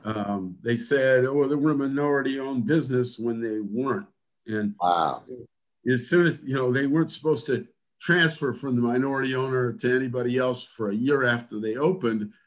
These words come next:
Speaker 1: but within a few weeks of winning that lottery, they're selling these licenses on the Canadian Stock Exchange and creating, you know,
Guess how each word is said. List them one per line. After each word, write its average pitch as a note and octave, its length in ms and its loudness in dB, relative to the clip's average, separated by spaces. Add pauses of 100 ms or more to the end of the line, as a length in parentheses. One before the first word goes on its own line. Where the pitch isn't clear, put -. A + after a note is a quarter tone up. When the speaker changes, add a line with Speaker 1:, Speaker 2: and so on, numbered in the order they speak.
(140)
Speaker 1:
but B2+ 80 0
within B2+ 280 -2
a A#2 40 -2
few D3+ 220 0
weeks C#3+ 260 0
of A2 80 0
winning C3 340 -2
that A#2 200 -6
lottery, C3 420 2
they're G#2 180 0
selling C3 540 -2
these G#2+ 260 -6
licenses G#2 720 -8
on G#2 260 0
the F#2+ 180 -8 (100)
Canadian A2+ 500 -2
Stock C3 500 -8
Exchange F#2 520 -10
and F2 160 -14
creating, G#2 560 -2 (920)
you A2+ 100 -4
know, G2+ 260 -4